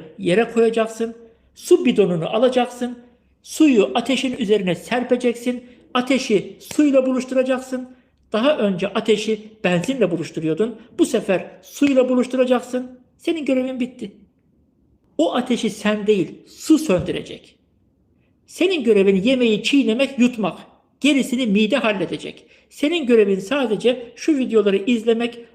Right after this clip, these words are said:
anlattığım basit uygulamaları yapmak. Gerisini beyin halledecek. Haliyle "Ben yapabilir miyim, kendime güvenmiyorum." demenin bir anlamı yok. Ateşe su atmak için kendine güvenmen gerekmiyor. Bir bidonu alıp da su atmak için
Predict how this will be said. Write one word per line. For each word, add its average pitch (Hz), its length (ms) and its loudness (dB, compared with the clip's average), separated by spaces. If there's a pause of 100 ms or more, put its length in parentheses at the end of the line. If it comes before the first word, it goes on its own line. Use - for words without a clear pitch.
(120)
anlattığım 226 640 0
basit 226 280 -2
uygulamaları 196 560 2
yapmak. 214 480 -2 (220)
Gerisini 247 500 0
beyin 254 200 2
halledecek. 190 760 -6 (720)
Haliyle 262 600 2
"Ben 277 160 0
yapabilir 277 500 2
miyim, 262 340 -4 (200)
kendime 269 400 -2
güvenmiyorum." 262 600 0
demenin 254 320 0
bir - 120 -2
anlamı 254 280 -4
yok. 226 200 2 (280)
Ateşe 254 320 0
su - 240 -2
atmak 247 300 -2
için 247 280 -4
kendine 240 400 -2
güvenmen 220 520 0
gerekmiyor. 208 480 -2 (460)
Bir 208 180 -2
bidonu 240 260 0
alıp 226 220 2
da 220 80 2
su 233 140 -2
atmak 233 300 -2
için 220 240 -4